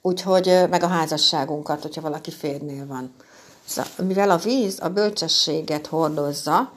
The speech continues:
ezért, ö, tele van információval, és az ilyen mélyebb dolgok jöhetnek be ilyenkor az ember,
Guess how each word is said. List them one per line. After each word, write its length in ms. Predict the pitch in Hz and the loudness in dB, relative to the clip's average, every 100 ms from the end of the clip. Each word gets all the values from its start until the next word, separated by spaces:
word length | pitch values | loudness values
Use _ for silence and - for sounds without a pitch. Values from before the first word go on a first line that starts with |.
| - - _ _ _ _ _ | -20 -20 _ _ _ _ _
ezért, 680 | 160 156 156 151 151 151 - | -4 -4 -2 0 0 -4 -2
ö, 360 | 160 151 151 151 151 - - - | 0 2 2 0 -4 -14 -10 2
tele 220 | 190 151 | 4 4
van 140 | 139 | 2
információval, 1300 | 139 143 151 147 143 135 139 139 135 135 147 202 285 - - - | -2 -4 -4 -2 -2 -4 -4 -4 -2 -2 2 2 0 -8 -20 -18
és 160 | - 170 | -6 -2
az 140 | 160 | 0
ilyen 180 | 170 175 | 0 0
mélyebb 440 | 202 233 165 139 | 2 2 2 -2
dolgok 400 | 151 147 151 147 | -4 -4 -4 -4
jöhetnek 480 | 151 151 143 147 147 | -4 -2 -4 -6 -4
be 120 | 151 | -4
ilyenkor 420 | 147 143 139 - 147 | -2 -2 -6 -6 -6
az 140 | 147 | -4
ember, 460 | 143 143 143 139 | -4 -2 -2 -2